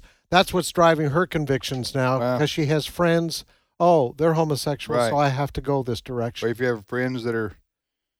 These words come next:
Speaker 2: in a relationship with four people, is that good? You good
Speaker 1: Yeah,
Speaker 2: to go with that
Speaker 1: or,
Speaker 2: too?
Speaker 1: or if you have a
Speaker 2: Based on
Speaker 1: friend,
Speaker 2: your f-
Speaker 1: a friend
Speaker 2: Yeah,
Speaker 1: that
Speaker 2: that's a very low threshold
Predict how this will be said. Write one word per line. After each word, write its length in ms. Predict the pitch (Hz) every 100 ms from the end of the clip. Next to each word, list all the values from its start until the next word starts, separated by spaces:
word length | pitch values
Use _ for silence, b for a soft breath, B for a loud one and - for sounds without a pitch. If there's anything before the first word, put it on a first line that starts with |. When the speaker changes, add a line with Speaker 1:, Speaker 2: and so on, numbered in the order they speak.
| _ _ _ _ _ _ _ _ _ _ _ _ _ -
Speaker 2:
in 140 | 123
a 240 | 123 117 110
relationship 640 | 104 113 120 117 - 135
with 120 | 110
four 220 | - 139 135
people, 460 | 127 127 180 160
is 60 | 104
that 200 | 107 117
good? 160 | 127 98 -
You 60 |
good 180 | 107 123
Speaker 1:
Yeah, 120 | 170
Speaker 2:
to 40 | 147
go 40 |
with 120 | 127 123
that 140 | 139
Speaker 1:
or, 160 | 156 151
Speaker 2:
too? 120 | 147
Speaker 1:
or 40 |
if 100 | 147
you 80 | 151
have 160 | 143 143
a 40 |
Speaker 2:
Based 160 | 135 -
on 60 | 165
Speaker 1:
friend, 60 |
Speaker 2:
your 80 | 123
f- 140 | - _ _ _
Speaker 1:
a 100 | 143
friend 340 | - 170 160 156
Speaker 2:
Yeah, 80 | 156
Speaker 1:
that 60 |
Speaker 2:
that's 160 | 196 208
a 80 | 190
very 220 | 175 202
low 180 | 185 175
threshold 680 | 160 156 156 - 120 107